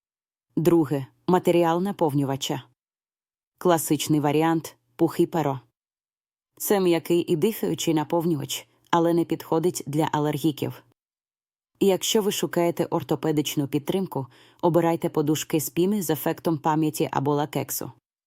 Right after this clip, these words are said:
Для тих, хто віддає перевагу екологічності,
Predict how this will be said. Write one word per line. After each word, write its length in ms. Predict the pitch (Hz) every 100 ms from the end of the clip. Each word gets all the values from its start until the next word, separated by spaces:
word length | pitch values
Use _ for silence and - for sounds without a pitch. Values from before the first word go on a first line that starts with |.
| _ _ _ _ _ _
Для 220 | 170 185
тих, 360 | 175 233 - - _ _
хто 220 | - 277
віддає 400 | 220 160 165 185
перевагу 480 | 170 156 165 160 170
екологічності, 880 | 156 160 160 160 - 143 - 139